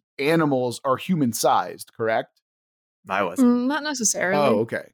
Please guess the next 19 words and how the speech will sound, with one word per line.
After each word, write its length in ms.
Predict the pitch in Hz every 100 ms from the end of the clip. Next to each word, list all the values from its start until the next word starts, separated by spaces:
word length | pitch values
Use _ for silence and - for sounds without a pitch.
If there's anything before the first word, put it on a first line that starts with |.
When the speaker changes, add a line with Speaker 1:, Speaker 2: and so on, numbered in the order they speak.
| 190
Speaker 2:
Oh, 100 | 175
you 140 | 160
mean, 300 | 160 143 139 _
uh, 280 | - _
sorry, 320 | - 123 110 104
they're, 320 | 101 98 101
they're 240 | 107 101
the, 160 | 101 95 -
the 80 | 110
humanoid 580 | - 110 101 98 107
side? 220 | - 117 117
Speaker 1:
The 60 |
humanoids, 540 | 147 247 220 123 87 -
right. 260 | 143 - -
Speaker 2:
Oh, 140 | 160 -
Speaker 1:
We're 80 |
Speaker 2:
yeah, 80 | 110
yeah. 40 | 90
Speaker 1:
human-sized. 600 | 180 135 196 127 87